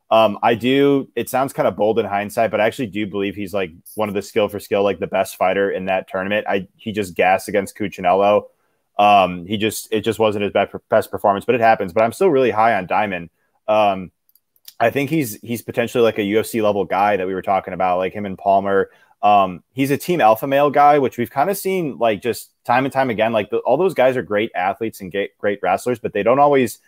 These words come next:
use their wrestling consistently for, like, fifteen minutes of a fight. I mean, we even ca-, kinda saw that with, with Munoz against Pena last time. I mean, he did it early, but not so much as the fight kinda wore on. So I, I'm really high on Diamond's skill set. I just,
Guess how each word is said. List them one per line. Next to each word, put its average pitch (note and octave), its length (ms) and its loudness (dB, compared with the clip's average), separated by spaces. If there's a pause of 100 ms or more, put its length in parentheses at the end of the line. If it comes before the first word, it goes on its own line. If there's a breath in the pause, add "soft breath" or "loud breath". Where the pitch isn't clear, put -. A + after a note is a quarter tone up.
(200)
use G#2+ 260 0
their A#2+ 120 6
wrestling A2+ 680 0
consistently G#2+ 720 -6
for, G2+ 160 -2
like, F2+ 160 0
fifteen G2 420 -6
minutes G2+ 240 -6
of G2 80 -6
a E2+ 60 -10
fight. G#2 240 2
I F#2 40 -4
mean, G#2+ 160 -6
we A2 100 -2
even A#2 160 -4
ca-, - 180 -2 (120)
kinda G2+ 200 -2
saw F#2 220 2
that G#2 140 0
with, G2 200 0 (260)
with A#2 180 0
Munoz G#2 460 2
against G2 300 -2
Pena G2 280 -4
last C3 220 4
time. C#3+ 140 0
I - 20 0
mean, A2+ 140 0
he B2 80 0
did B2 180 4
it D#3 60 6
early, A2+ 580 2 (180)
but A#2 120 2
not A2+ 200 2
so B2+ 120 -4
much A2 180 2
as G2+ 200 0
the G#2+ 80 -2
fight G2+ 260 -2
kinda G#2+ 180 0
wore G2 260 2
on. G#2+ 320 0 (340)
So A#2 500 4 (160)
I, D3 240 4
I'm C3+ 140 2
really E3+ 160 2
high B2+ 240 2
on B2 80 -4
Diamond's A2+ 340 0
skill G#2+ 220 -2
set. A#2 200 0
I G#2 120 2
just, A2+ 340 -2